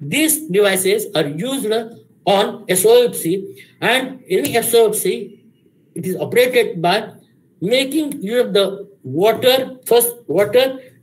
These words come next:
decoupled into hydrogen oxygen, and that hydrogen oxygen is used for this thing. It means that you can fix the device, uh, here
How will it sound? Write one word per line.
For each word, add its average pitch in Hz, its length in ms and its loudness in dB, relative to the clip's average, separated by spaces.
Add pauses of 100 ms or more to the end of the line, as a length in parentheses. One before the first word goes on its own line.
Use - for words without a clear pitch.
decoupled 226 520 0
into 208 200 2
hydrogen 208 340 2
oxygen, 233 580 -2 (160)
and 185 180 0
that 185 200 0
hydrogen 233 340 -2
oxygen 196 640 -2 (200)
is 180 240 -2
used 226 340 -4 (220)
for 185 160 2
this 160 220 -2
thing. - 160 -10 (260)
It 415 180 0
means 294 300 0
that 190 240 0
you 185 60 -4
can 196 260 -4
fix 311 180 0
the 262 120 0
device, 202 880 -2 (480)
uh, 170 460 2
here 214 460 2